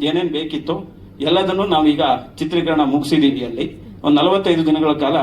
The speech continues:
ಮೊದಲನೇ ಶೆಡ್ಯೂಲ್ ಶು-, ಚಿತ್ರೀಕರಣ ಮುಗಿಸಿದೀವಿ. ಇನ್ನು ತುಂಬಾ ದಿನಗಳ ಕಾಲ ಚಿತ್ರೀಕರಣ ಮಾಡ್ಲಿಕ್ಕಿದೆ. ಇದಕ್ಕೂ ಮುಂಚೆ, ಆ, ಪ್ರಮೋ-, ಆ, ಈಗ ಏನ್ ನಮ್ಮ ಚಿತ್ರದ ಬಗ್ಗೆ, ನಮ್ಮ ಚಿತ್ರವನ್ನ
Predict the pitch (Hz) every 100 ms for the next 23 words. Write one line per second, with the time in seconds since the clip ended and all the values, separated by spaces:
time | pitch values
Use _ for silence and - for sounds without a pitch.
0 | 127 131 147 170 151 143 151 147 160 135
1 | 127 - - - 151 165 151 143 135 139
2 | 143 127 123 151 - - - - 156 196
3 | 151 - 165 185 170 165 156 143 147 139
4 | 143 139 156 147 135 127 131 151 156 135
5 | 127 - - - - - - 359 156 165
6 | 170 160 156 160 - - 143 143 135 123
7 | - 160 185 - 151 143 139 147 147 156
8 | 165 156 160 156 156 170 147 139 143 -
9 | - 147 147 151 160 156 147